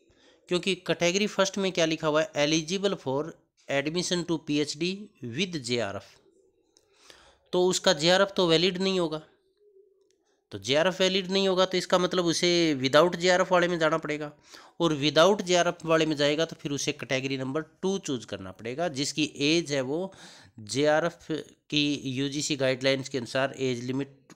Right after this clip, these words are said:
क्रॉस कर चुका है यदि कोई बच्चा, तो वो फिर कैटेगरी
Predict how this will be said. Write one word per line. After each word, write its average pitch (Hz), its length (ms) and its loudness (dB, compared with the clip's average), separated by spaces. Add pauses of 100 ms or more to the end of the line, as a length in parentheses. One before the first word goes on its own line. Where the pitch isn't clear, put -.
क्रॉस 165 240 -2
कर 123 140 -6
चुका - 260 -8
है 110 140 -4
यदि 110 140 -8
कोई 117 140 -6
बच्चा, 147 400 -4 (380)
तो 160 60 0
वो 190 180 2
फिर 208 120 -4 (100)
कैटेगरी 143 500 -4